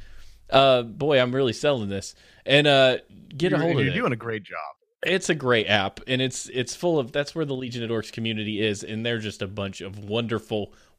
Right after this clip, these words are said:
Speaker 1: wonderful human beings who I'm very happy to associate with. Uh, and, man, we love you guys. Everybody stay safe out there.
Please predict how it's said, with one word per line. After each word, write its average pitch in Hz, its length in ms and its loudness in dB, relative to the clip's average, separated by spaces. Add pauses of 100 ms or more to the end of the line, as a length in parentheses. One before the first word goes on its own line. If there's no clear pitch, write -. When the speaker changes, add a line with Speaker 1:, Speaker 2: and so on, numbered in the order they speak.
Speaker 1:
wonderful 131 580 4
human 98 380 -4
beings 92 320 -8
who 110 100 -6
I'm 101 120 -6
very 110 200 -4
happy 95 320 -10
to 90 120 -12
associate 92 500 -10
with. 98 240 -10 (420)
Uh, 123 300 6
and, 120 340 -2
man, 151 320 2
we 143 120 -6
love 151 200 4
you 151 60 2
guys. 143 500 6
Everybody 143 280 2
stay 131 220 2
safe 135 280 0
out 131 160 2
there. 127 280 -2